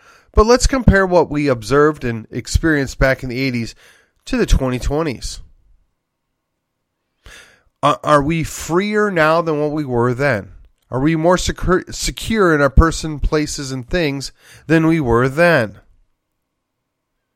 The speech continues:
Have we really benefited by having pocket computers that record everything that we do during the day?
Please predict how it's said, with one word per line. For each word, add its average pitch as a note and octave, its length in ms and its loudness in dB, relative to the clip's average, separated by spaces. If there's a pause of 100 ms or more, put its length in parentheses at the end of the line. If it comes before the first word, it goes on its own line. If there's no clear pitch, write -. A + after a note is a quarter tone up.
(1900)
Have F3+ 240 0
we G3 120 -2
really A3+ 340 0
benefited C#3+ 640 2
by A#2 180 2
having A#2+ 360 2
pocket B2 440 2
computers A2+ 540 -6
that A2+ 100 -4
record A#2+ 540 0
everything A2+ 440 -2
that A2+ 140 -4
we A2+ 140 0
do A2+ 200 0
during G#2+ 260 0
the G#2 100 -2
day? G2+ 360 -2